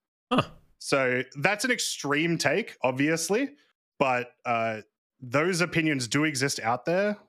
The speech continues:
Speaker 2: and while they are a minority, it's,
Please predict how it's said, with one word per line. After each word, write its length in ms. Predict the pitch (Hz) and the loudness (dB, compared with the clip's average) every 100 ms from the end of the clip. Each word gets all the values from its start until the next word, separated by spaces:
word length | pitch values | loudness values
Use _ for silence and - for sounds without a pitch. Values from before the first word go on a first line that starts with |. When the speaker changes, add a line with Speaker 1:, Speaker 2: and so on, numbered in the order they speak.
| _ - | _ -2
Speaker 2:
and 500 | 117 117 110 113 - - _ _ _ | 0 0 -2 -2 -6 -10 _ _ _
while 220 | 117 127 | 0 2
they 100 | 127 | 2
are 160 | 131 135 | 0 0
a 60 | 131 | 0
minority, 680 | 117 127 175 208 233 226 - - | 0 0 0 0 -2 -2 -6 -4
it's, 500 | 117 - - - | -2 -2 -4 -6